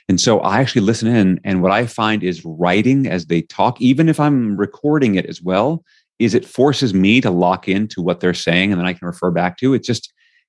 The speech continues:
kinda like the way you might have taken notes when you were in class, in a lecture class or something. I just find it helps me to focus my own thinking on what they're saying. And I can also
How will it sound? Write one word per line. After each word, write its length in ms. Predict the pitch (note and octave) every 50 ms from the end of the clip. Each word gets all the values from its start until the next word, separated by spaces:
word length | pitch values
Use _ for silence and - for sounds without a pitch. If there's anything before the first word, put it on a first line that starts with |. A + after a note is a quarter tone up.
| _
kinda 140 | - C#3+ D3
like 280 | D3 C#3+ C#3+ - - - _
the 200 | - F#2 F2+ F#2+
way 100 | F2+ A2
you 140 | A#2+ A#2+ A#2
might 200 | A#2+ C3 C3+ A#2
have 140 | F#2+ F#2+ -
taken 380 | - - A2+ - - G#2 F#2 F2+
notes 340 | G2 A2 B2+ B2+ - -
when 140 | G#2 G#2 G#2
you 120 | G#2 G#2+ G#2+
were 140 | G#2 G#2
in 160 | G#2+ G#2+ G#2 F#2
class, 500 | - - F#2+ G#2 G#2 G2+ G2+ - - -
in 160 | F#2 F2+ F#2+
a 80 | G2
lecture 300 | F2+ F#2 G#2 - - F2+
class 480 | E2 - E2 D#2+ - - - - - -
or 80 | - D#2+
something. 380 | - F2+ E2+ D#2+ - - - - _ _ _ _ _ _ -
I 60 | -
just 140 | G2 G2+ -
find 240 | - A2 G2 G2 - -
it 120 | - G#2 -
helps 340 | - A2+ A2+ A2+ - -
me 340 | G2+ F#2+ G2 G2+ G2+ G2+ G2
to 180 | F2+ - - E2+
focus 480 | - - G2 F2 - G2+ F2 - -
my 220 | F2+ F2 F2 F2 F2
own 320 | F2 F#2+ G#2 G#2 G#2 G2
thinking 640 | F2+ - - G2 G#2 G#2 - F2 E2+ E2+ E2+ D#2+ - _ _ _ _
on 240 | - F2 F2+ F2 D#2+
what 220 | E2 F#2 - - -
they're 180 | F#2+ E2+ E2+
saying. 420 | - - - F2 F2 F2+ F2 F2 E2+
And 100 | E2+ F2
I 60 | F2
can 140 | - - F#2
also 440 | F#2+ F#2 F2+ - - F2+ F2 F2